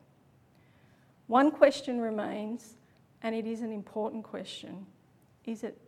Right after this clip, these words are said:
the Word of God? The Bible claims to be the Word of God, so can we depend upon it being inspired by God,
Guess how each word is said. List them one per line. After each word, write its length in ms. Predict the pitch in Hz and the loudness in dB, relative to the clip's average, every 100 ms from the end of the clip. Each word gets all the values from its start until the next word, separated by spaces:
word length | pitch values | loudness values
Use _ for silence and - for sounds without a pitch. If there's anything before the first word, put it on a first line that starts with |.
| - | -18
the 60 | 226 | -14
Word 280 | 196 190 190 | -10 -10 -10
of 160 | 190 | -12
God? 460 | - - 190 - - - - - - - - - - - - - | -12 -10 -10 -14 -18 -20 -20 -20 -20 -20 -20 -20 -20 -20 -20 -18
The 80 | 220 | -4
Bible 300 | 233 269 311 | 0 0 -2
claims 600 | - 247 262 294 285 - | -4 0 4 4 4 0
to 80 | 262 | -2
be 140 | 220 | 0
the 100 | 202 | 0
Word 240 | 190 - | -2 -2
of 140 | - - | -4 -8
God, 360 | - - 208 | -8 -6 -6
so 180 | - 233 | -6 -8
can 360 | 226 254 262 277 | -6 -2 0 2
we 120 | 269 | 2
depend 520 | 262 269 254 294 294 | 0 -4 0 2 4
upon 340 | 262 - 190 208 | 2 0 -2 -2
it 180 | 220 - - - - - - | -4 -6 -20 -20 -20 -20 -12
being 380 | 214 220 214 | -8 -6 -8
inspired 720 | 214 208 - - 220 269 294 285 | -8 -10 -10 -2 2 4 4 4
by 180 | 208 | 2
God, 480 | 202 - - - - | 2 -6 -6 -6 -10